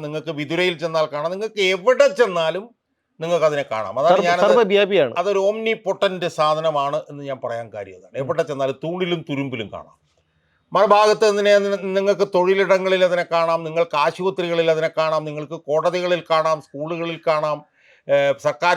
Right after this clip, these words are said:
Speaker 1: ഓഫീസുകൾക്ക് എവിടെ ചെന്നാലും അതുണ്ട്.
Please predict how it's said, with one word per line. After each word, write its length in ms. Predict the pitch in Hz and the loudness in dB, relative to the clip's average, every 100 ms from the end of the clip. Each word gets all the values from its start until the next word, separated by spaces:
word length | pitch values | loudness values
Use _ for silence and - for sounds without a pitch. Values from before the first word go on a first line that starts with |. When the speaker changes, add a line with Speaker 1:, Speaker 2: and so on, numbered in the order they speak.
| 180 | 2
Speaker 1:
ഓഫീസുകൾക്ക് 420 | 156 151 165 160 180 | 0 -6 -8 -4 -6
എവിടെ 520 | 185 214 277 226 285 285 - - | -4 2 2 4 4 4 0 0
ചെന്നാലും 580 | 190 180 175 175 175 233 247 _ _ _ _ _ _ _ _ _ _ _ _ _ _ 156 | 0 2 0 0 -2 -6 -16 _ _ _ _ _ _ _ _ _ _ _ _ _ _ -2
അതുണ്ട്. 400 | 165 165 143 143 | 0 0 0 0